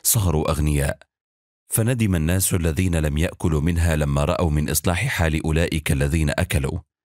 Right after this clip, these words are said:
ثم صعدت المائدة وهم ينظرون إليها حتى اختفت عن أعينهم.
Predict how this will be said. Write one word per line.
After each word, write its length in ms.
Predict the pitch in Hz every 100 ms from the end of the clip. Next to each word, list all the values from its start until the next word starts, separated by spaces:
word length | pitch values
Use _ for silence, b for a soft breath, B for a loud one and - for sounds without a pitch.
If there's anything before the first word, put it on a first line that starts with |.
| _ _
ثم 200 | - 117
صعدت 520 | 101 131 104 92 90 98
المائدة 640 | 78 78 87 85 80 76 B
وهم 260 | 104 104 104
ينظرون 440 | 101 90 95 120
إليها 560 | 95 82 85 90 80 78
حتى 380 | - 87 - 80
اختفت 520 | 69 - 104 - 76
عن 160 | 78 -
أعينهم. 600 | 76 73 82 69 69 -